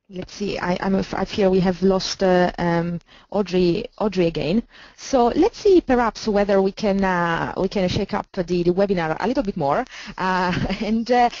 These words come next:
and now that you have heard the presentation from Vivian on the methodology and how it has been initially,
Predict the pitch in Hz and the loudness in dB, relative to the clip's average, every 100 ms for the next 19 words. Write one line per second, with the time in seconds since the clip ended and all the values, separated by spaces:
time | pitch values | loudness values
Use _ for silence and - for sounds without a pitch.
0 | - - 277 262 285 392 453 453 277 233 | -14 -4 -4 -4 -4 -4 -2 -2 -2 -4
1 | - 208 185 180 180 220 233 247 330 339 | -2 0 2 0 -4 -4 -4 -2 -4 -4
2 | 285 254 233 214 196 185 - 185 190 185 | -2 -2 -2 0 -2 -2 -2 -4 -2 -2
3 | 185 180 185 185 180 175 170 170 185 180 | -4 -6 -2 0 0 -2 -4 -4 -2 -2
4 | 170 180 170 170 170 170 175 170 160 156 | -2 -6 -8 -8 -10 -6 -4 -4 -4 -6